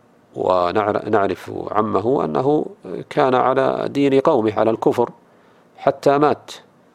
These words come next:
ومع ذلك كان ممن، آه، يحوط النبي صلى الله عليه وسلم وينصره. قال في لاميته المشهورة، هذا أبو طالب له قص-، يعني شاعر قوي، ومن، آه،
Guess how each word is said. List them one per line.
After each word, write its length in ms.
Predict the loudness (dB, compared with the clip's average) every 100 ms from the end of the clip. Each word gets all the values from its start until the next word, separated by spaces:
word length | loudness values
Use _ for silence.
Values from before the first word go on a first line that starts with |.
| _ _ _ _
ومع 180 | -2 0
ذلك 320 | 2 2 2 -2
كان 420 | 0 0 0 -2 -2
ممن، 440 | -4 0 -2 -2 -6 -16 _ _ -6
آه، 400 | -2 0 -2 -2
يحوط 400 | -2 2 2 2
النبي 380 | 0 0 0
صلى 120 | -2 -4
الله 100 | -6
عليه 280 | -4 -4
وسلم 180 | -2 -2
وينصره. 560 | -2 -2 0 0 0 -2 -18 -20 -20 -20 -20 -20 _ _
قال 280 | 2 4 4
في 140 | 4
لاميته 600 | 2 2 2 2 0 0
المشهورة، 640 | 0 0 0 2 2 2 -2
هذا 280 | -2 0 0
أبو 160 | 0
طالب 340 | 0 0 0 -4 -8
له 340 | -6 -4 -2 -2
قص-، 260 | -2 -4 -4 -6 -6
يعني 360 | -6 -6 -6
شاعر 600 | 0 2 2 2 -2 -6 -12 -16 -8 0
قوي، 260 | 2 0 -4 -18 _ _ _ _
ومن، 760 | -8 0 2 2 0 0 -2 0
آه، 300 | -2 -2